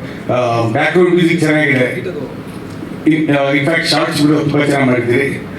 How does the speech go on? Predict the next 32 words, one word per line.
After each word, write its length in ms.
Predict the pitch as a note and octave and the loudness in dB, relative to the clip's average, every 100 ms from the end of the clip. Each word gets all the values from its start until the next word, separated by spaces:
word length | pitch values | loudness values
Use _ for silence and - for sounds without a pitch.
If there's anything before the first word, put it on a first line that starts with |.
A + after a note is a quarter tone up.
| - | 0
ಅದು 120 | - | 0
ಕಂಟೆಂಟ್ 540 | D#3+ D#3 E3+ G#3+ G#3+ F#3+ | 2 2 2 0 0 0
ಬೇಸ್ಡ್ 240 | F#3 E3+ | 0 0
ಸಬ್ಜೆಕ್ಟ್ 280 | E3+ F3+ E3+ | 2 2 2
ಅಂದ್ಮೇಲೆ 720 | D#3+ D#3+ E3 C#3 - - - - - | 4 4 2 0 -4 -8 -12 -12 -4
ಗ್ಯಾರಂಟಿ 800 | D3 D#3+ F#3 F#3+ F#3 E3 D#3 - - | -2 0 0 0 0 0 -2 -6 -2
ನಮ್ಮ 320 | D3+ C#3+ C#3 C#3 | 0 2 2 2
ದೇಶದಲ್ಲಿ 500 | F3 F3 F3 E3 C#3+ | 2 2 2 4 2
ಯಾವುದೇ 300 | F3+ F3+ F#3+ | 2 2 2
ಪಿಕ್ಚರ್ 220 | F3 D3+ | 2 2
ಆಗಿರ್ಬೋದು, 580 | C3+ B2 A2 G#2+ - D3+ | 2 2 2 -2 -2 0
ಕಂಟೆಂಟ್ 520 | E3 E3+ F3 E3+ D3 | 2 4 2 2 2
ಅಂದ್ರೆ 220 | D3+ E3 | 2 4
ನಮ್ಮ 240 | D3 D3+ C3 G2+ - - - - | 4 2 0 -4 -8 -10 -8 -2
ಸ್ವಂತಿಕೆ 720 | F3+ G#3 G3 F#3 - - - | -2 0 0 0 0 -2 2
ಇಲ್ಲಿ 180 | D3+ D3+ | 2 4
ನಡೆಯುವಂತಹದ್ದನ್ನ 840 | D#3+ G3+ G3+ G3 F#3 E3+ E3+ D#3+ D#3+ | 2 0 0 0 0 2 2 2 2
ತೆಗೆದು 280 | D3+ D#3 D3 | 2 2 2
ತೋರಿಸಿದ್ರೆ 360 | C3+ F3+ E3 | 2 2 2
ಖಂಡಿತ 520 | F3 - - D3+ D#3 | -2 -6 -2 0 0
ನಮ್ಮ 240 | E3 D3 C3+ | 0 0 0
ಜನ 140 | D3+ D3 | 0 2
ನೋಡ್ತಾರೆ. 540 | D3+ F3+ F3 F3+ E3+ D3 | 2 2 2 2 2 2
I 60 | |
wish 120 | C#3+ | 2
you 100 | D#3+ | 0
all 360 | - - F3+ F#3+ | 0 -2 -2 0
the 140 | F3 | 0
best 200 | E3+ E3+ | 0 2
for 220 | E3+ D3+ C3 | 0 0 0
complete 520 | C3+ F3+ A3 - E3+ | 2 2 2 2 2
team. 340 | D3+ F3 - | 2 0 -4